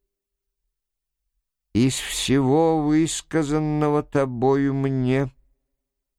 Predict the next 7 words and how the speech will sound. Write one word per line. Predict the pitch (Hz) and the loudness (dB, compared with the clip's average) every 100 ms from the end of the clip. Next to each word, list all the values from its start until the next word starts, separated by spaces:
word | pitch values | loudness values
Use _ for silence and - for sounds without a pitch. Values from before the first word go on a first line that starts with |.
| _ _ _ - | _ _ _ -4
больше | 101 104 165 180 - 180 | 0 2 2 0 -2 -2
всего | 170 - - 165 165 175 | -2 -4 -2 0 2 0
понравилось | - 151 151 147 143 151 151 156 156 156 - | -2 -2 0 -2 0 0 0 -2 -2 -2 -6
твое | - 139 143 143 143 | -6 0 2 2 2
обещание | 143 135 143 131 - - 120 113 110 113 117 113 - _ _ _ _ _ _ _ _ | 2 0 -2 -2 -6 -2 0 2 0 0 0 -2 -6 _ _ _ _ _ _ _ _
жить | 98 107 123 160 180 - | 0 2 4 4 2 0
опять | 147 - 143 151 156 - | -2 0 0 0 -2 -10